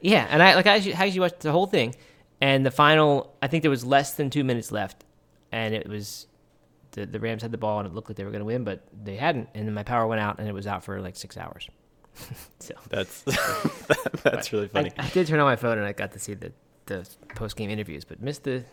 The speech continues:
Speaker 1: missed the drama.
Speaker 2: That
Speaker 1: But
Speaker 2: was,
Speaker 1: anyway.
Speaker 2: that was, yeah, that was the exciting part. So I, my, uh, I went for the third year in a row, went to a friend's house, um, who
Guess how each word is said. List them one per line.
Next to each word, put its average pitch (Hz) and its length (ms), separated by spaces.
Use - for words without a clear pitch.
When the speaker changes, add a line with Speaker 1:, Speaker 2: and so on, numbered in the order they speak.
Speaker 1:
missed 143 180
the 139 80
drama. 69 300
Speaker 2:
That 113 60
Speaker 1:
But 139 80
Speaker 2:
was, 208 100
Speaker 1:
anyway. 202 200
Speaker 2:
that 147 80
was, 147 280
yeah, 147 200
that 104 160
was 117 140
the 120 80
exciting 107 260
part. 98 180
So 123 160
I, 139 140
my, 139 280
uh, 104 340
I 117 140
went 123 260
for - 160
the 101 80
third 135 180
year 131 120
in 123 40
a 113 40
row, 98 240
went 98 220
to 90 260
a 90 60
friend's 90 300
house, 82 480
um, 82 380
who 90 440